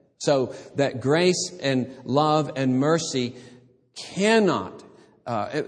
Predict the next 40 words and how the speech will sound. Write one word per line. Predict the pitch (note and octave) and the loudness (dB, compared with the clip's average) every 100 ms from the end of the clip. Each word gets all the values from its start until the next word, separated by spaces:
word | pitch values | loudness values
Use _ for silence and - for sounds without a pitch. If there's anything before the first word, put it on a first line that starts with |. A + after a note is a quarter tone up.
| A#2 | -2
are, | C#3+ C#3+ - B2+ - | -2 -2 -6 -12 -4
if, | C3 - - - - | -4 -2 -2 -2 -4
if | B2+ | -4
God | C#3 D#3+ D#3+ | 2 4 4
is | C#3+ | 2
that, | D3+ D3 - | 0 -2 0
it | C#3 | 0
is | C3 | 2
necessary | C3 D3 F#3+ F#3+ D#3 C3+ A2 G#2+ | 2 4 2 -2 -4 -4 -2 -2
then | A2 G#2+ | -4 -4
that | G#2+ | -6
he | - A#2+ | -6 -6
is | G#2+ | -6
patient | - B2+ A2+ - G#2 | -10 -8 -8 -8 -12
and | G2 | -12
slow | - G#2 | -8 -6
to | G#2 G#2 | -6 -8
anger. | A2 G#2 - | -8 -8 -4
It | D3+ | -2
is | D3+ C3+ | 0 0
a | C#3 | -2
part | - - D#3+ E3+ E3 E3 | -4 -8 -2 2 2 0
of | C#3+ D3 | -4 -4
his | C3+ C#3+ C3 | -2 -4 -4
love. | C#3+ G3 D#3+ A#2 - - - | 0 2 2 -2 -6 -14 -2
That's | F#3+ G#3 | -2 0
why | A#3 A#3 | 0 6
the | A#3+ | 6
very | G#3+ B3+ D4 D4+ D4 | 6 0 0 0 0
first | C#4+ C4 C4 C4 - - | -2 0 0 0 -2 2
thing | A3+ A#3+ | 4 4
that | G#3+ G3+ | 2 2
is | E3+ | 0
described | E3 E3 - F#3 E3+ | -2 -6 -4 -4 -4
in | D3 | -4
First | B2+ D#3+ D#3 - | -4 -4 -4 -6
Corinthians | D3+ C3+ B2+ A#2+ | -8 -6 -10 -6
chapter | C3 - A2+ | -8 -6 -10
thirteen, | B2+ A#2 - A#2+ G2 F2+ - _ _ _ _ _ _ _ | -8 -8 -8 -10 -8 -12 -18 _ _ _ _ _ _ _
love | - A#2+ D3 D3+ D#3 D#3+ D#3+ | -4 2 4 4 2 0 -4